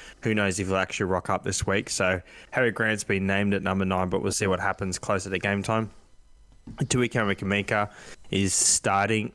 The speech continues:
for Brandon Smith, guys, and that's, uh, pretty much it. Uh, Nelson Asofa-Solomon is still Gonski, so, um,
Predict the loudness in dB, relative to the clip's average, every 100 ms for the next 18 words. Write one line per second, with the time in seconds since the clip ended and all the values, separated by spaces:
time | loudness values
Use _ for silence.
0 | -12 -2 2 4 2 0 0 0 0 0
1 | -2 -2 -2 0 0 0 -2 -4 0 0
2 | 0 0 -2 -2 0 2 2 2 2 0
3 | -2 -4 -2 0 0 0 0 -2 -2 -4
4 | -4 -2 0 0 0 0 -2 -2 0 0
5 | 2 0 0 -2 0 0 -2 -2 -2 0
6 | 0 -2 -4 -16 -20 -20 -20 -10 -2 0
7 | 0 0 0 -2